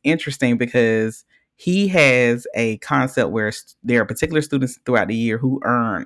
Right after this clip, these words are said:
a jacket or a Letterman jacket coat, and everybody doesn't earn one. It's very exclusive. You have to be doing big things around the school to get it. And his thing is everybody doesn't get a trophy.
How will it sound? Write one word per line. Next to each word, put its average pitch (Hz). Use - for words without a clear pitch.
a 113
jacket 117
or 104
a 104
Letterman 110
jacket 117
coat, 101
and 120
everybody 160
doesn't 120
earn 110
one. 92
It's 113
very 139
exclusive. 135
You 135
have 131
to 135
be 127
doing 120
big 143
things 131
around 117
the 117
school 120
to 113
get 110
it. 71
And 117
his 151
thing 123
is 113
everybody 135
doesn't 117
get 113
a 104
trophy. -